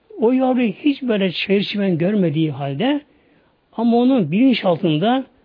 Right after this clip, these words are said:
onun hayallerinde böyle çayır çimenler vardır. Bu kuzu yavrusu işte bir bahçeye, mahçeye, çayır çimen çıkardı mı nasıl atlar? Atlar oraya bile koşar böylece. Bir aslan yavrusu,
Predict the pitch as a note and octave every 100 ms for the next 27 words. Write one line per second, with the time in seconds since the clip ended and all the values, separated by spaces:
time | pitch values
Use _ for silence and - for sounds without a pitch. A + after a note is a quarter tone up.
0 | _ _ _ - G#3+ G#3+ F3+ - F3+ G#3+
1 | A3 A#3 B3 C#4 D#4 C#4+ _ - - -
2 | G#3+ G3+ - G3+ G3 F3 - F3 F3 F3+
3 | C#3 B2+ C#3 _ - - _ _ _ _
4 | _ _ _ _ _ _ - D4+ C4 B3
5 | A3+ A3 A#3+ G#3 B3+ G#3+ G3+ D#3+ G3 G3
6 | - A3 G3 G3 F3 G3+ D#3 A3 G#3 F#3+
7 | G#3 F#3+ - - B3+ G3+ A3 D#4 D4 _
8 | _ _ - D#3+ - D3 F3 A#2 - _
9 | - _ F#3 F3 G#3+ F3+ F3 D#3+ D3+ A#2+
10 | C#3 A2+ A#2 - _ _ _ _ _ _
11 | _ _ _ _ _ _ _ _ _ _
12 | _ _ _ _ _ _ _ _ _ _
13 | _ B3+ C4 G3 B3+ C#4 A#3 F3 D#3 B2
14 | C#4 C#4+